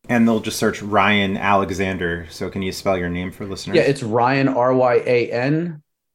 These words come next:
Speaker 2: middle initial L as in Larry. Alexander's my last name,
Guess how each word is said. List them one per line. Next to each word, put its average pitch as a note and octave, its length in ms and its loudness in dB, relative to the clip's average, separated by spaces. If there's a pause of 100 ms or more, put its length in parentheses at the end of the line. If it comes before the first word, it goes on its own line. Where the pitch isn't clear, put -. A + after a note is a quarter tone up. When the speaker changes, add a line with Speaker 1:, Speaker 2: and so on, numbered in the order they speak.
(340)
Speaker 2:
middle C3 300 0
initial B2 400 -4
L B2+ 220 -2
as A#2 160 -4
in A2 180 -6
Larry. D3+ 560 -6 (340)
Alexander's B2 720 -6
my G2+ 120 -8
last C#3 360 -4
name, D#3+ 400 -6